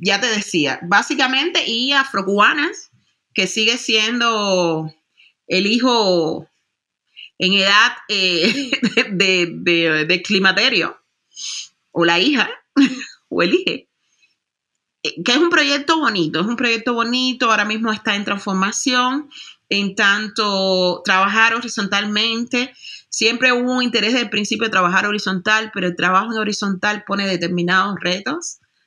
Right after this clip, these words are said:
y principalmente para que no sea una o dos personas quienes se recalguen de ese trabajo, eh, eh, horizontal. Y otro de los retos de afrocubano es, de afrocubanas es monetizarlo para las, para que las personas que trabajan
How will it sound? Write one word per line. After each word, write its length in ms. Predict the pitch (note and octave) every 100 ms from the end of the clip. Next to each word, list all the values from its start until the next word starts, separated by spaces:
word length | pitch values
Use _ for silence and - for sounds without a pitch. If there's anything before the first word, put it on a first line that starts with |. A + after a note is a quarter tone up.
| _ _ _ _ -
y 880 | A3+ A3+ A3 A3 G#3 G3+ G3 F#3+ _ _ - _ _ -
principalmente 720 | G#3 G#3+ G#3 G3 G#3 A#3 B3+
para 320 | A3 F#3 F3+
que 180 | G3+ F#3+
no 200 | G3 A3
sea 400 | - A3+ A3+ A3+
una 480 | A3 A#3+ A#3+ A#3 A#3
o 100 | G3
dos 120 | G3
personas 380 | - A3+ A3+ A3+
quienes 300 | - F3 E3+
se 100 | E3
recalguen 640 | D#3+ D#3 E3+ E3 F#3+ F3+ D#3
de 120 | D#3
ese 180 | E3 F3
trabajo, 340 | D#3 C3+ D#3
eh, 80 | - -
eh, 420 | B2+ - C3 -
horizontal. 560 | C#3+ D3 B2+ C3+ - - _ _ - - -
Y 120 | F#3
otro 200 | F#3 A3+
de 60 | A#3
los 160 | A3+ A3
retos 280 | G#3+ A3+
de 80 | A#3
afrocubano 640 | A3+ A3 G#3 G3 G3+ G#3
es, 280 | G3+ G#3+ -
de 160 | - F#3
afrocubanas 500 | F3+ G3 F#3 F#3 A#3
es 100 | G#3+
monetizarlo 840 | G3+ F#3 D3+ E3 - G#3+ G3+ F3 E3
para 180 | D#3
las, 120 | E3+ - _ _
para 240 | - F3 E3+
que 60 |
las 120 | E3+ E3+
personas 400 | - - G3+ -
que 100 | -
trabajan 560 | F3+ F3 A3+ C#4+ C4